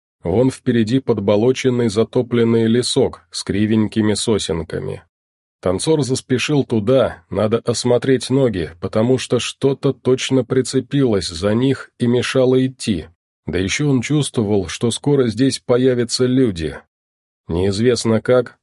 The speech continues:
но он был уверен, что скоро они тут появятся. Другие, чужие человеки, сталкеры, весёлые и испуганные одновременно.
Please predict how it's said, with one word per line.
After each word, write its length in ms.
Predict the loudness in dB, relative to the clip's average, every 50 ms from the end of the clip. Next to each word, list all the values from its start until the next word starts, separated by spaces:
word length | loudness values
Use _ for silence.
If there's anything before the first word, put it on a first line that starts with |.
| _ _ _
но 180 | -2 0 0
он 140 | 2 2 2
был 160 | 2 2 4
уверен, 460 | 4 4 4 2 2 2 2 0 -2 -4
что 180 | -2 -2 -2
скоро 420 | -2 -2 -2 0 2 2 2 2 0
они 200 | 0 2 2 2
тут 220 | 2 0 -2 -4 _
появятся. 840 | _ 2 4 4 4 2 2 0 -2 -6 -6 -8 -8 -8 -10 -12 -18 _ _ _ _ _ _ _ _ _ _ _ _ _
Другие, 800 | -4 -2 0 0 0 0 0 0 0 2 2 0 -2 -4 -6 -12 -18 _ _
чужие 540 | _ -2 0 2 2 2 2 2 2 0 0
человеки, 760 | -2 -2 0 2 2 2 2 2 0 0 -2 -4 -6 -8 -6 -6
сталкеры, 720 | -8 -4 0 2 2 2 0 -2 -4 -4 -2 -2 -2 -4 -8 -14 _ _ _ _ _
весёлые 680 | -8 -8 -6 -4 -4 -2 0 0 2 2 2 2 2 0
и 280 | -2 -2 0 0 0
испуганные 800 | 0 -2 -4 -6 _ -2 0 0 0 0 0 0 0 -2 -2 -6 -10 _ _
одновременно. 1000 | -8 -6 -2 0 0 0 0 0 -2 -2 -2 0 -2 -2 -2 -4 -6 -6 -8